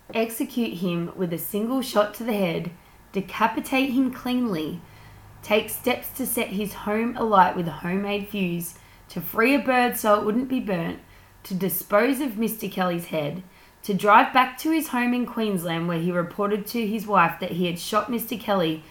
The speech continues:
because he was pissed off with him, as he plainly was.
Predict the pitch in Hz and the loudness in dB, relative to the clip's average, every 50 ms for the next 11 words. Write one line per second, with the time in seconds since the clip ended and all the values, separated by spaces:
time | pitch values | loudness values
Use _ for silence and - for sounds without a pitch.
0 | - - - - - 202 190 - 202 196 196 190 175 - - 185 180 170 170 - | -20 -20 -18 -10 -6 -6 -2 0 2 2 2 2 0 -2 -4 -2 -2 -2 -4 -8
1 | - - - - - - 220 214 - - 233 240 233 - 208 185 170 175 170 160 | -12 -18 -20 -12 -6 -4 -4 -4 -2 0 0 0 0 -2 -4 -4 -2 0 -2 -2
2 | 170 165 165 170 - - - 165 165 151 151 - - - - 170 160 156 156 160 | -2 -4 -6 -8 -10 -8 -6 -4 -4 -4 -6 -8 -8 -8 -6 -6 -6 -4 -4 -6
3 | 156 165 180 202 190 160 151 - 175 - - | -2 2 4 4 4 4 2 -4 -6 -8 -12